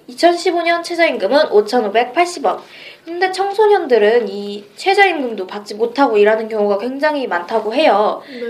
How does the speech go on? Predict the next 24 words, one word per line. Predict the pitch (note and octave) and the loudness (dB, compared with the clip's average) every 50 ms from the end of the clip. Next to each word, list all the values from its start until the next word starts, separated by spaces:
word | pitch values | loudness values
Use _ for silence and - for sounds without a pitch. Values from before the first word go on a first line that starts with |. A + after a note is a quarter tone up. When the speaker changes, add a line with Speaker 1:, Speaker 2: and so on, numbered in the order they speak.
| A3+ A3+ | -8 -4
Speaker 1:
그래서 | A3 A3+ A3+ C4+ D#4 E4 C#4 - - - - - - - _ | -2 0 2 4 4 2 2 2 -2 -10 -16 -20 -20 -16 _
여러분에게 | - G#3+ G#3 G#3 G3+ G3+ G3+ F#3+ - F#3 - | 0 2 2 2 2 0 -2 -6 -4 -6 -4
청소년 | - D#4+ F4+ F#4 F4+ F#4 F#4 F#4 F4 D#4+ B3+ | -4 -6 -6 -4 -2 -2 0 0 0 0 0
알바 | G3+ F3 E3+ E3+ G#3+ A#3+ C4 C4+ | 0 0 2 2 2 2 0 0
십 | C4 - - _ | -4 -8 -10 _
개명에 | - E4 E4 E4 D#4+ D4+ C4+ A#3+ | -2 0 0 0 0 -2 -2 -4
대해 | - F3+ F3+ F#3 F#3 G3+ | -4 -4 -4 -4 -6 -8
소개해드릴까 | - B3+ C4 B3+ B3+ A#3 A3+ G#3+ G#3 F#3+ - E3 - - F#3+ G#3 | -8 -8 -4 0 0 0 0 0 -2 -4 -8 -10 -12 -10 -10 -10
합니다. | A3+ A3+ A3+ G#3+ G3+ F3+ E3 D#3 D3+ D3+ - _ _ _ _ _ _ _ _ | -10 -10 -10 -10 -10 -10 -10 -10 -10 -12 -14 _ _ _ _ _ _ _ _
Speaker 2:
네. | A#3 A3+ A3 A3 B3 B3+ - - - A#3 - - - E4 - - - C4 - - - - - | -14 -12 -12 -12 -12 -14 -16 -16 -14 -12 -8 -2 -2 0 0 0 -2 -6 -6 -6 -4 0 2
Speaker 1:
<laughs> | E5 - - A#4+ A4 E4+ - - - - - - - _ | 4 4 4 4 2 0 -4 -6 -8 -8 -10 -12 -8 _
네, | - B3+ A#3 A3+ G#3 F#3+ - - | 2 4 4 4 4 2 0 -4
이 | G#3+ A3+ A3+ A3 | -8 -10 -10 -2
청소년의 | - F4+ G4 G4 G4 G#4+ G#4 G4+ G4 F#4+ F4+ F4 F4 F4 F4 E4+ E4+ E4+ E4 E4 D#4 | 0 0 0 2 4 4 4 4 4 4 2 2 0 -2 -4 -4 -4 -2 0 2 2
알바는요, | - B2+ F3 F#3+ G3 G3+ B3 B3+ A#3+ F#3+ E3 E3+ G#3 C4 C#4+ A3+ - - - | 2 2 2 2 2 4 4 2 2 2 0 2 2 4 4 2 0 -2 -2
만 | - G3 F#3+ F#3 F#3 F#3 | 0 0 0 0 -2 -6
십오 | G3 - - F#4 F4 F4+ F4 F4 | -10 -8 -4 -2 0 2 2 2
세 | E4 F4+ F#4 F4 | 4 4 4 4
이상부터 | C#4 A#3 A#3+ A3+ A3+ G#3 G#3 G#3 - C#4 C#4+ C#4+ | 2 -2 -6 -8 -8 -10 -10 -4 0 2 2 2
가능하다고 | C4 A3 F#3+ G3+ G3+ G3 F#3 F#3 F3+ F#3 F#3 B3 | 0 -2 -4 -4 -4 -2 -2 -2 -2 0 0 0
합니다. | C4+ B3+ A3 F#3+ - - - - - _ _ _ _ _ _ _ _ _ _ _ _ _ _ _ _ _ _ - | 0 -2 -4 -8 -10 -14 -16 -20 -20 _ _ _ _ _ _ _ _ _ _ _ _ _ _ _ _ _ _ 0
또한 | D#4+ F4 F4 D4+ C#4+ D4+ D#4+ F4+ - - _ _ _ _ _ _ | 2 4 4 4 4 2 0 -4 -10 -16 _ _ _ _ _ _
부모 | - - D4 D4+ D#4+ E4 D#4 | -10 -6 -2 2 2 2 4
동의서와 | C4+ C4 A#3 A#3 A#3+ B3 A#3 A#3 A3+ F3+ D#3 - - - _ _ _ - B3 B3 C4 - - - | 2 0 -2 -2 -2 -4 -4 -4 -4 -4 -4 -6 -10 -16 _ _ _ 2 2 2 2 2 -2 -4